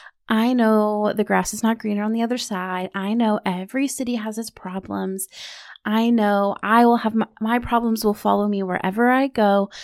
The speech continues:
Like, I don't trust that thought necessarily. However, I do believe that sometimes it is your environment, right? Sometimes your environment is going to impact your happiness, your mental health, your satisfaction,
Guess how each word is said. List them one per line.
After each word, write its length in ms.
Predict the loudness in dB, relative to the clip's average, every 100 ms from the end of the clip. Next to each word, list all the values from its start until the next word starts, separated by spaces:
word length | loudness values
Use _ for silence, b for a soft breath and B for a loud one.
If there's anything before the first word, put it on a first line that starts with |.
| B B
Like, 120 | 0
I 80 | 4
don't 200 | 4 0
trust 600 | -8 -2 0 0 -2 -6
that 220 | -4 -4 -2
thought 240 | -4 -2
necessarily. 840 | -6 -6 -6 -6 -6 -6 -4 -6 -6
However, 800 | -8 -4 -2 -2 0 0 0 -4 _ _ _ _ _ _ _ _ _
I 240 | 0 0 -2
do 300 | -2 4 4
believe 400 | 4 2 2 2 0
that 140 | -2
sometimes 480 | -4 -6 -4 -6 -4
it 100 | -6
is 140 | -6
your 100 | -6
environment, 540 | -6 -6 -8 -10 -14 -6
right? 240 | -4 -2
Sometimes 1000 | 0 0 0 -2 -6 -2 -2 -2 -6 -10 _ _ _ _ _ _ _ -4
your 200 | 0 2
environment 580 | 2 0 0 0 -2 0
is 260 | 0 0 0
going 300 | 0 2 0
to 140 | -2
impact 580 | -2 -2 -4 -8 -10 -4
your 500 | -2 -2 -2 -4 -8 _ _ _ _ _ -10
happiness, 720 | -8 -8 -8 -6 -4 -4 -6
your 80 | -8
mental 200 | -10 -12
health, 400 | -10 -10 -10 -12
your 80 |
satisfaction, 960 | -12 -12 -12 -6 -4 -4 -6 -6 -4 -6